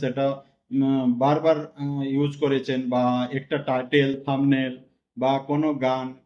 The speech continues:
কোনো একই রকম ভিডিও আপনি আপনার চ্যানেলে বারবার ইউজ করেছেন, সেই ক্ষেত্রে বা অন্য কারো ভিডিও আপনি ইউজ করেছেন, সেই ক্ষেত্রে কি করে YouTube ডাইরেক্ট, আহ, ডিমনিটাইজ করে দিত।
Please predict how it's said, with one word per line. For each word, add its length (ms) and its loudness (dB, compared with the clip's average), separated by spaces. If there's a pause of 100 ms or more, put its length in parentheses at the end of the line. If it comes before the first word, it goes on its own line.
কোনো 240 2
একই 260 0
রকম 320 0
ভিডিও 360 0 (260)
আপনি 300 -4
আপনার 400 0 (400)
চ্যানেলে 380 2
বারবার 400 2
ইউজ 260 2
করেছেন, 400 -2 (200)
সেই 160 0 (320)
ক্ষেত্রে 380 2
বা 140 2
অন্য 240 2 (140)
কারো 180 4 (100)
ভিডিও 280 2
আপনি 280 0
ইউজ 280 2 (120)
করেছেন, 380 -2 (540)
সেই 200 2
ক্ষেত্রে 320 -2 (120)
কি 100 -8
করে 240 0 (100)
YouTube 320 0 (520)
ডাইরেক্ট, 440 2 (440)
আহ, 340 -2 (220)
ডিমনিটাইজ 600 4 (120)
করে 180 0
দিত। 220 -12